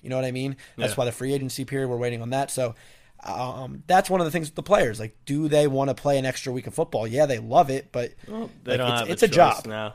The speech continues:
Speaker 1: It's,
Speaker 2: Yeah.
Speaker 1: it's a job.
Speaker 2: You could see players sitting out maybe a little more, not low managing, but, you
Speaker 1: I
Speaker 2: know,
Speaker 1: saw
Speaker 2: but
Speaker 1: a take, like, I saw a take that was like, I don't know if it was a take or someone said that it was a possibility that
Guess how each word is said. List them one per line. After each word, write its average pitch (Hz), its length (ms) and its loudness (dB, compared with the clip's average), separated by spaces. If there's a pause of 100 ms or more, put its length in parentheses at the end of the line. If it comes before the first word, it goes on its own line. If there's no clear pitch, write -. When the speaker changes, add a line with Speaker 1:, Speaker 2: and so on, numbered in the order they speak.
Speaker 1:
It's, 143 200 0
Speaker 2:
Yeah. 113 180 -4
Speaker 1:
it's 151 160 -4
a 147 60 -2
job. 120 420 0
Speaker 2:
You 190 140 -4
could 247 180 -2
see 247 180 0
players 143 480 0
sitting 117 300 -4
out 107 260 -4
maybe 117 280 -2
a 120 80 0
little 120 240 -2
more, 120 300 -2
not 151 280 2
low 123 260 2
managing, 135 720 -4
but, 123 340 0 (160)
you - 80 -6
Speaker 1:
I 180 100 10
Speaker 2:
know, 208 60 6
Speaker 1:
saw 277 160 10
Speaker 2:
but 240 160 8
Speaker 1:
a - 40 -6
take, 190 240 2
like, 165 280 4
I 156 100 6
saw 214 240 4
a 180 60 4
take 160 300 0
that 147 100 -2
was 131 160 -4
like, 127 340 0 (460)
I - 40 -6
don't 202 100 0
know 254 80 6
if 226 60 4
it 220 60 6
was 151 140 2
a 117 60 -8
take 180 460 -4
or 131 140 -2
someone 151 360 -2
said 147 180 -4
that 139 80 -4
it - 20 -4
was 123 100 -4
a 120 60 -8
possibility 139 640 -2
that 123 220 -2